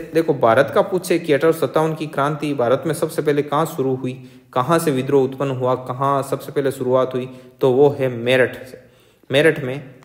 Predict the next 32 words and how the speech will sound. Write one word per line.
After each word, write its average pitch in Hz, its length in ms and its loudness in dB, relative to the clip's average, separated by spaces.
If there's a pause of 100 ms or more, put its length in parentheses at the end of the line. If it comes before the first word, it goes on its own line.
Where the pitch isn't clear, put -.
दस 151 220 4
मई 117 180 0
को 117 80 -6
हुई 113 180 -2
थी। 107 240 -12 (280)
और 151 160 4
यदि 160 220 4
राजस्थान 165 480 4
में 180 220 -2
पूछ 147 260 -4
ले 123 100 0
कि - 380 -6
राजस्थान 120 500 2
में 151 140 0
अपने 139 180 0
अठारह 135 200 2
सौ 139 140 -4
सत्तावन 135 440 -2
की 135 220 -6
जो 120 260 0
क्रांति 135 400 -2
की 127 140 -2
ज्वाला 120 360 2
सबसे 135 280 -4
पहले 131 260 0
कहाँ 131 380 -4
भड़की, 120 420 0 (500)
तो 135 120 4
राजस्थान 135 480 0
में 131 100 -4
सबसे 123 280 -4
पहले 123 380 0